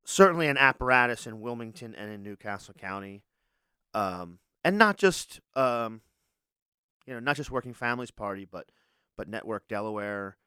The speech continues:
um, you know, the Urban League, the A C L U, you know, um, it really, there, there's a lot of so-, people are standing in solidarity with each other. We'll just put it like that. Um,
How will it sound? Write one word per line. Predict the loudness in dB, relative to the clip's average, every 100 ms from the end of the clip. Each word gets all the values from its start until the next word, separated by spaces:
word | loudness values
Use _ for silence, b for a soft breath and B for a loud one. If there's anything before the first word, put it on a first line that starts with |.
| _ _ _
um, | -16 -14 -14 -18 -20 _ _
you | -20
know, | -18
the | -14
Urban | -8 -8 -8 -12
League, | -14 -14
the | -16
A | -16
C | -16 -18
L | -16
U, | -16 -16 -18 _ _ _ _ _ _ _ _
you | -18
know, | -18 -20 _ _ _ _
um, | -10 -10 -10 _ _ _ _
it | -10 -4
really, | 0 0 0
there, | -4 -6
there's | -8 0
a |
lot | 2 2
of |
so-, | -2 -4
people | -2 4
are | 4
standing | 4 0
in | -4
solidarity | -4 -4 -2 -6 -10 -12
with | -18 _
each | -20
other. | -20 -20
We'll | _
just | _ _
put | -20
it | -20
like | -20 _
that. | -20 _ _ _ _ _ _ _ _ _ 8
Um, | 8 8 0